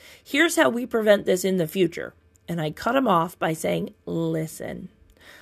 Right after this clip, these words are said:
last night when you came in to help me, while your mouth was saying one thing, your energy was saying something else,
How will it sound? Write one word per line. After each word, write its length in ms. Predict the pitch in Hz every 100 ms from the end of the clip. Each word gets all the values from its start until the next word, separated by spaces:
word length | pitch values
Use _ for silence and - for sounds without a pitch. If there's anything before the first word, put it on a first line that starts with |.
| _ 202
last 420 | 170 180 262 -
night 320 | 214 254 -
when 160 | 185 175
you 140 | 196
came 260 | - 254 269
in 60 |
to 100 | 302
help 300 | 269 190 -
me, 240 | 170 190 - _ - - -
while 220 | 170 180
your 140 | 202
mouth 380 | 208 214 269 -
was 220 | 269 311
saying 460 | - 285 302 311 285
one 260 | 302 285 190
thing, 420 | 185 175 262 269 _ _ -
your 260 | 208 220
energy 600 | 226 262 269 208 196 185 196
was 180 | - 151
saying 320 | - 170 170
something 540 | 160 175 185 208 247 202
else, 400 | 165 180 -